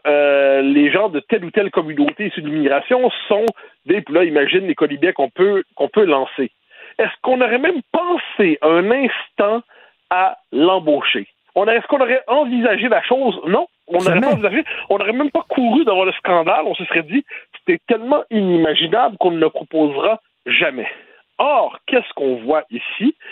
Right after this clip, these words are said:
Speaker 1: Eh bien, il y a eu une, une forme de, c'est même pas une bravade. C'est-à-dire, on s'est dit, ça va vite passer.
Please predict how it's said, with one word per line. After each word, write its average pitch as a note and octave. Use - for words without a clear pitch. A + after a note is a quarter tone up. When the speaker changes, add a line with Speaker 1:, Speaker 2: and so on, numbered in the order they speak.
Speaker 1:
Eh D#3+
bien, E3+
il D#3
y D3+
a D3+
eu A3+
une, C#3+
une B2
forme G3+
de, G2
c'est G3
même A#3+
pas F4
une C#4
bravade. F#3+
C'est-à-dire, F3
on E3+
s'est F#3+
dit, F#3
ça F#3+
va F3
vite G3
passer. G3+